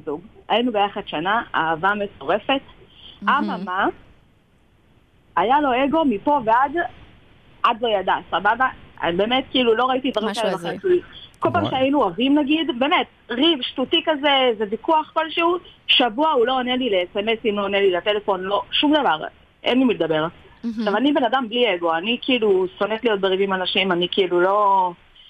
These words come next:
Speaker 1: אין דבר כזה שאני לא אענה לבן אדם כי אני כועסת עליו וזה, אני תמיד על עצמי.
Speaker 3: נכון.
Speaker 1: מפה לשם, זה היה בתקופה שגם לא היה לי אוטו ולא היה לי רישיון לזה. ואז היינו בריב, הוא כעס עליי איזה משהו, אני לא
Speaker 2: מה
Speaker 1: זוכרת
Speaker 2: חדש?
Speaker 1: בדיוק על מה. כן, בדיוק.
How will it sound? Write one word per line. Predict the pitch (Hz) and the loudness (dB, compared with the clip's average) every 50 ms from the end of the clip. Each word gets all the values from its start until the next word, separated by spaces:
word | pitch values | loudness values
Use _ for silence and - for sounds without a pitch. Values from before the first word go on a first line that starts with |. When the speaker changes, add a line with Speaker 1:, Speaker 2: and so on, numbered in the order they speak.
| - _ - | -16 _ -4
Speaker 1:
אין | 185 190 | -2 -2
דבר | 190 - 302 269 - | 0 0 0 -2 -4
כזה | 233 - - | -6 -10 -10
שאני | - 208 190 185 190 | -8 -8 -6 -4 0
לא | 196 | 0
אענה | 196 196 196 196 202 | 0 0 0 0 0
לבן | 208 180 196 185 | 0 0 0 0
אדם | 180 175 190 196 | 0 0 -2 -2
כי | - 214 | -4 -4
אני | 196 175 165 | -6 -6 -4
כועסת | - 190 190 190 - | -2 -2 -2 0 0
עליו | 214 190 175 175 | 0 0 0 0
וזה, | 170 247 254 | 0 0 0
אני | 233 214 | -2 -2
תמיד | - 208 208 240 226 | -2 -2 -2 0 0
על | 262 226 | 0 0
עצמי. | 185 131 | 0 0
Speaker 3:
נכון. | 123 - - 113 107 113 139 156 156 156 156 - - - - _ - - - - - _ _ _ _ _ _ - | 0 0 -2 -2 -2 -2 -4 -6 -8 -10 -12 -14 -16 -20 -20 _ -6 -6 -6 -6 -8 _ _ _ _ _ _ -2
Speaker 1:
מפה | 214 202 202 277 277 | -2 0 0 0 0
לשם, | 254 240 - 285 285 269 240 | -2 0 0 0 0 0 0
זה | 220 | 0
היה | 214 240 | 0 0
בתקופה | 254 - - 196 - 240 240 | 0 -2 -6 -6 -6 -4 -4
שגם | - 247 202 190 175 190 | -4 -4 -4 -2 0 0
לא | |
היה | 208 220 208 202 | 0 0 0 0
לי | 208 208 185 175 170 165 160 - | -2 -2 -2 -2 -4 -4 -4 -2
אוטו | - 196 208 - 190 165 160 160 | -2 -2 -2 -2 -2 -2 0 0
ולא | 160 170 180 | 0 0 0
היה | 180 | 0
לי | 175 165 | -2 -4
רישיון | 160 - 151 156 151 143 | -6 -6 -6 -6 -6 -4
לזה. | 139 - 165 240 294 - - - - _ _ _ _ _ _ _ _ _ _ _ _ _ _ _ - - - - - - 170 160 | -2 -2 0 0 -2 -4 -12 -20 -20 _ _ _ _ _ _ _ _ _ _ _ _ _ _ _ -20 -18 -16 -16 -10 -4 -2 0
ואז | 214 262 302 339 330 254 | 2 2 2 2 2 2
היינו | 277 262 262 254 247 | 2 2 2 2 2
בריב, | 214 202 180 170 180 170 175 185 202 254 294 339 - | 2 0 0 2 2 2 2 0 -2 -4 -8 -6 -6
הוא | - 202 175 | -6 -4 -2
כעס | 208 190 190 196 190 | 0 0 0 0 -2
עליי | - 185 180 175 170 170 | -2 -2 -2 -2 -2 -2
איזה | 160 156 170 170 180 202 | -2 -4 -6 -6 -4 -4
משהו, | 208 196 226 190 | -4 -2 -2 -2
אני | 170 | 0
לא | 170 226 | -2 -2
Speaker 2:
מה | 208 | -4
Speaker 1:
זוכרת | 190 - 208 190 180 185 | -6 -6 -6 -6 -6 -6
Speaker 2:
חדש? | 165 156 156 - - | -6 -4 -4 -4 -4
Speaker 1:
בדיוק | |
על | 151 151 151 165 170 | -4 -4 -2 0 0
מה. | 202 269 311 359 - - - _ _ | 0 0 -2 -4 -8 -16 -20 _ _
כן, | - - 139 143 151 190 285 - - - - - - - | -6 -4 -4 -2 -2 -4 -4 -4 -6 -10 -20 -20 -14 -6
בדיוק. | 156 160 170 190 - - - | -2 0 0 0 -2 -4 -12